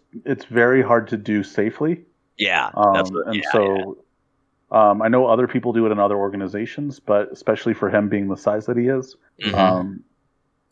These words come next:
Speaker 1: when he was in the
Speaker 2: Because I
Speaker 1: W W E as the Hurricane,
Speaker 2: Mm-hmm.
Speaker 1: um, he would do something, c-, a move called the Eye of the Hurricane, where you would basically hold your opponent up in, like, a headlock, and they're, like, face up, but they're still standing.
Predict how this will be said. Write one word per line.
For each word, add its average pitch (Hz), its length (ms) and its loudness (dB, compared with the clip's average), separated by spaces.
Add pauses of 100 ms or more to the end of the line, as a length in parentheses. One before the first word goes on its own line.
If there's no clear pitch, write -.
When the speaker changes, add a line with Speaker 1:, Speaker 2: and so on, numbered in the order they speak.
(140)
Speaker 1:
when 117 120 2
he 120 140 4
was 135 160 6
in 139 100 2
the 127 60 2
Speaker 2:
Because 120 160 2
I - 20 -6
Speaker 1:
W 113 220 2
W 110 60 2
E 117 160 2
as 107 300 0
the 98 380 2
Hurricane, 160 500 -4 (360)
Speaker 2:
Mm-hmm. 113 160 0
Speaker 1:
um, 104 160 2
he 117 120 0
would 113 160 2
do 110 320 0
something, 104 400 -4
c-, - 380 -12
a 104 100 -2
move 107 220 0
called 104 220 2
the 107 60 2
Eye 107 260 2
of 123 160 0
the 131 40 -2
Hurricane, 139 540 -2 (460)
where 107 120 4
you 104 80 4
would 104 140 2
basically 107 760 0 (680)
hold 117 280 0
your 113 160 6
opponent 110 440 0 (120)
up - 260 -2 (340)
in, 117 80 -2
like, 104 160 0
a 98 60 2
headlock, 120 460 4
and 101 80 -2
they're, 95 80 -2
like, 92 200 -2
face 101 300 -2
up, 120 260 2 (120)
but - 100 -10
they're - 80 -18
still 135 220 -4
standing. 120 400 0